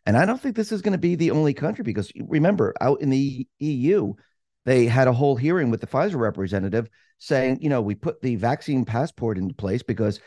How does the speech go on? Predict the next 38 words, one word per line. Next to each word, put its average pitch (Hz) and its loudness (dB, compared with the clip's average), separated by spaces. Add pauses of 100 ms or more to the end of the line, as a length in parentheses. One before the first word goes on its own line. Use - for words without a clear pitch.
(140)
it - -4
was 110 2
supposed 127 -2
to 107 -6
stop - -4
transmission. 110 -2 (300)
You 110 -2
weren't 131 4
supposed 117 -2
to 120 -4
get 117 -6
covid." 127 2 (380)
And 123 0 (140)
all 165 2
that 143 0
was 120 -4
a 127 -6
complete 123 -4
and 120 2
utter 127 0
lie. 113 -2 (400)
And 120 0 (120)
they 123 0
were 120 -2
grilling 127 0
the 101 -2
Pfizer 101 -2
re-, 90 -4 (180)
representative. 95 -2
And 117 -2
it 110 -8
turns 139 -2
out 135 0
everything 139 -2
that 120 -2
they 104 -2
told 131 -4
him 131 -2